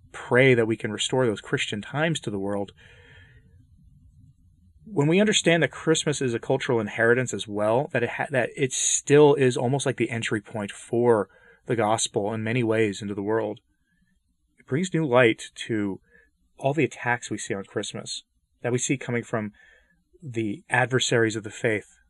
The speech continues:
those who want to destroy everything, who want to bury our faith. Why do they get so, why do they make such nasty attacks, it seems, at the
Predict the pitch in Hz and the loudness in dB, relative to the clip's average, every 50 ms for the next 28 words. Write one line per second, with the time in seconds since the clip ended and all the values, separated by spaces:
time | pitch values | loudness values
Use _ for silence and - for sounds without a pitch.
0 | _ _ - 123 123 120 - 143 127 123 120 - - - - 110 98 - - 117 | _ _ -4 -4 -4 -2 -2 -4 -4 -4 -6 -8 -10 -6 -6 -6 -6 -6 -6 -6
1 | - - - - - - 123 117 117 120 120 113 107 101 95 95 92 _ _ _ | -6 -6 -6 -8 -10 -6 -2 2 4 6 6 6 6 4 0 -2 -6 _ _ _
2 | _ _ _ _ _ _ _ _ _ _ _ _ _ _ _ _ _ _ _ _ | _ _ _ _ _ _ _ _ _ _ _ _ _ _ _ _ _ _ _ _
3 | _ _ _ _ _ - - _ _ _ - - _ - 123 117 123 113 107 - | _ _ _ _ _ -20 -20 _ _ _ -20 -18 _ -12 -8 -4 -2 -4 -4 -4
4 | - 90 92 - _ _ _ _ _ _ _ _ _ _ _ _ _ _ _ _ | -6 -10 -10 -10 _ _ _ _ _ _ _ _ _ _ _ _ _ _ _ _
5 | - 120 117 117 - - 123 113 101 104 _ _ _ _ _ - 139 107 117 120 | -10 -8 -8 -8 -4 -2 0 0 0 -2 _ _ _ _ _ -10 -4 0 2 2
6 | 123 127 123 110 101 - - - 123 101 95 - - _ _ _ _ _ _ _ | 4 4 4 2 0 -2 -4 -4 -4 -4 -6 -10 -16 _ _ _ _ _ _ _
7 | _ _ _ _ _ _ _ _ _ 185 175 _ _ _ _ _ _ _ _ _ | _ _ _ _ _ _ _ _ _ _ _ _ _ _ _ _ _ _ _ _
8 | _ _ _ _ _ _ - 110 113 131 151 160 156 151 151 135 143 139 - - | _ _ _ _ _ _ -6 0 4 6 6 6 6 6 4 6 4 2 0 0
9 | 131 123 120 - 139 123 135 147 160 151 151 151 147 139 - 135 - - 156 131 | -2 -2 -2 -2 -2 -2 -2 -2 -2 -2 -2 -2 -2 -4 -4 -6 -6 -6 -6 -6
10 | 117 113 120 - - - 135 123 - - 123 120 104 95 - - - - 151 123 | -4 -4 -4 -4 -2 0 0 0 0 0 0 0 0 0 -4 -8 -10 -6 -4 -4
11 | - - - 117 107 104 - 107 - | -4 -4 -4 -6 -6 -8 -10 -14 -14